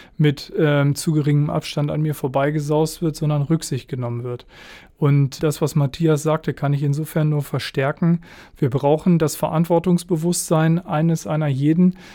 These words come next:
die draußen unterwegs ist, eben nicht nur selbst von A nach B kommen zu wollen, sondern dabei auch in einem System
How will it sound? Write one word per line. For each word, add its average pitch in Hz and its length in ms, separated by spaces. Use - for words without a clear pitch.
die 151 80
draußen 151 400
unterwegs 143 540
ist, 180 240
eben 165 340
nicht 170 260
nur 170 320
selbst 156 360
von 175 180
A - 160
nach 165 140
B 180 180
kommen 165 300
zu 165 200
wollen, 165 260
sondern 151 280
dabei 143 300
auch 156 180
in 151 140
einem 151 160
System 156 540